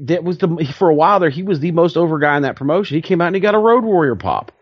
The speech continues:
I mean, it was just, it was insane. And he kept begging Paul, "Let me, let me work, let me work, let me work a full match." And Paul's like, "You'll be exposed."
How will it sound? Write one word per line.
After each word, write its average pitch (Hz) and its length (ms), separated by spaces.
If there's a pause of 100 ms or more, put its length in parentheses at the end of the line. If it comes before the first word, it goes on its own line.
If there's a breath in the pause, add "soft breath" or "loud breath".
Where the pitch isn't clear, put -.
(340 soft breath)
I 113 100
mean, 127 320
it 117 100
was 135 140
just, 156 160
it 175 60
was 170 120
insane. 170 520 (340 soft breath)
And 113 120
he 156 100
kept 151 220
begging 165 300
Paul, 175 560
"Let 107 140
me, 175 80
let 123 120
me 160 60
work, 135 300
let 107 100
me 135 60
work, 127 240
let 113 80
me 127 60
work 143 180
a - 20
full 131 200
match." 113 280
And 90 100
Paul's 101 180
like, 95 160
"You'll 95 100
be 82 180
exposed." 180 580